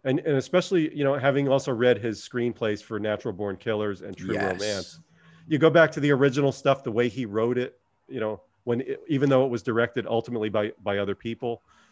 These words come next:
Speaker 1: was very, very interesting. So yeah, I mean, Pulp Fiction to me is, is the masterpiece. I think
Speaker 2: Yeah.
Speaker 1: that is the one that will be his best movie. I don't
Speaker 2: Of
Speaker 1: think
Speaker 2: all
Speaker 1: he's
Speaker 2: time.
Speaker 1: ever done anything up to that level since that point. I think he's become self-indulgent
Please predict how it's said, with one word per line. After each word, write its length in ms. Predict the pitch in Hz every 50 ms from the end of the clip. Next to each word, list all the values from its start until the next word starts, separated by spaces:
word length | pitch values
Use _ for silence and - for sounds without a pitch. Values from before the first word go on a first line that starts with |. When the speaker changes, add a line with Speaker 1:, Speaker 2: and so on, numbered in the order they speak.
| _ _ _ _
Speaker 1:
was 160 | - 117 107
very, 240 | 92 107 120 123 131
very 260 | 113 117 113 120 110
interesting. 520 | 107 107 - 120 110 - - 107 104 104 - _ - - - - _
So 100 | - -
yeah, 360 | 156 131 139 165 180 156 131
I 80 | 113 113
mean, 220 | 120 123 127 123 -
Pulp 280 | - - 160 147 147 -
Fiction 300 | 151 143 143 - 147 123
to 120 | - 135
me 120 | 127 120 120
is, 160 | 117 107 104
is 200 | - 123 117 101
the 80 | 104 123
masterpiece. 800 | 110 117 110 107 104 - - 101 - - 95 92 95 - - _ _ _ _ _ _ _ _ _ _ _
I 60 | 120
think 220 | 117 - 131 107 -
Speaker 2:
Yeah. 120 | 120 117 117
Speaker 1:
that 40 | 113
is 120 | 117 110 95
the 100 | 117 113
one 280 | 104 107 107 107 107 104
that 200 | 104 101 104 -
will 120 | 98 104
be 240 | 92 87 107 104 101
his 200 | 95 104 98 87
best 280 | - 107 98 95 - -
movie. 400 | 101 98 95 87 95 95 95 - _ _ _ _ _ _ _ -
I 40 | 123
don't 120 | 127 117
Speaker 2:
Of 40 | 95
Speaker 1:
think 120 | 113 120
Speaker 2:
all 40 | -
Speaker 1:
he's 100 | 123 113 92
Speaker 2:
time. 60 | 117
Speaker 1:
ever 120 | 110 110 110
done 180 | 104 107 107
anything 460 | 107 107 110 107 98 - 107 101 104 - -
up 120 | 107 -
to 100 | _ 110
that 240 | 95 98 92 90 95
level 280 | 95 95 98 92 98 101
since 340 | - - - 107 101 - -
that 220 | - 101 - -
point. 280 | - 107 98 95 95 - _ _ _ _ -
I 80 | 143
think 180 | 135 156 160 147
he's 140 | 170 156 117
become 320 | 131 143 143 - 139 127
self-indulgent 840 | - - 139 123 113 - 123 107 95 113 110 110 95 101 104 101